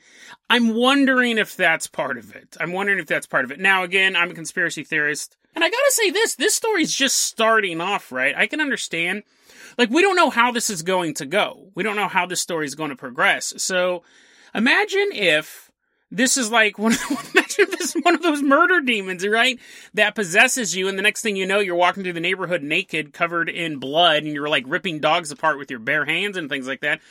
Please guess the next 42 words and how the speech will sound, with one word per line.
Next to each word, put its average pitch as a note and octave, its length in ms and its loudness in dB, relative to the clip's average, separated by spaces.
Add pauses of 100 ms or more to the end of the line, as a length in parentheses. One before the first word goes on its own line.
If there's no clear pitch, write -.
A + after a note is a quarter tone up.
(360)
True A#3+ 200 2
<laughs> - 20 2
story, E4+ 440 4
that C4+ 320 2
actually A#3+ 360 2
happened. A3 320 2
I'll F#3+ 60 -2
put F#3+ 140 -10
that F#3+ 160 4
episode F#3 340 -4
in D3 60 -6
the C#3 80 -4
show C#3 240 -4
notes. C3+ 340 -6 (720)
Um, A3+ 400 4 (200)
yeah, A3+ 720 4
it'd G3+ 140 -4
be C4+ 100 2
one C4 240 0
thing, A#3+ 300 2
like, G#3+ 240 0
if G3 120 -2
someone A#3 280 -2
was G3+ 100 -4
like, G3+ 140 -2
"Hey, G#3+ 200 -6
dude, G#3 220 -6
there's G3 180 -2
this F#3 140 -10
little A3 200 -2
ghost G3 440 -2
monster F#3+ 500 -2
alien F#3 540 -4
walking F3+ 320 0
around F3+ 260 0
with C#3 160 -10
busted F3+ 300 -4
up C#3 140 -6
teeth G#3 280 -6
in E3 100 -10
my D3 180 -4
house." C#3 380 -4